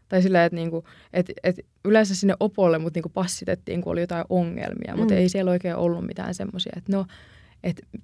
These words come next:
Speaker 1: mikä ura vois sopia sulle. Ja etenkin ehkä semmosena, niinku, ihmisenä, että mä oon, niinku, oikeastaan tavallaan aina tiennyt sen, että mä en halua mitään sellaista kasista neljään
Speaker 2: Mm.
Speaker 1: toimistotyötä. Että se mun, niinku, ähm,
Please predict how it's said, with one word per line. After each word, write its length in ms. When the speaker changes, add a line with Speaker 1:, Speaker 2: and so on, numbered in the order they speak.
Speaker 1:
mikä 320
ura 260
vois 240
sopia 320
sulle. 420
Ja 100
etenkin 380
ehkä 200
semmosena, 480
niinku, 300
ihmisenä, 560
että 100
mä 80
oon, 100
niinku, 160
oikeastaan 380
tavallaan 340
aina 300
tiennyt 360
sen, 280
että 200
mä 100
en 60
halua 360
mitään 320
sellaista 380
kasista 400
neljään 380
Speaker 2:
Mm. 20
Speaker 1:
toimistotyötä. 920
Että 140
se 80
mun, 320
niinku, 340
ähm, 540